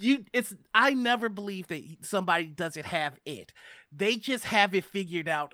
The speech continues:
their way to do the thing yet. Whatever it is that they wanna do, they haven't figured out their way to do it.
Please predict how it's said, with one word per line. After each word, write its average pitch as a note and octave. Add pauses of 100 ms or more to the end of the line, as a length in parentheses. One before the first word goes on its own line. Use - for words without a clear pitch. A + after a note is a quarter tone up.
(100)
their D#3+
way D#3+
to D3+
do D#3
the C3+
thing D3
yet. A#2
Whatever G3
it B3
is A#3
that G3+
they F#3+
wanna F3
do, C#3 (340)
they G3
haven't F3+
figured D#3
out C#3
their D3
way C#3+
to C3+
do B2+
it. F2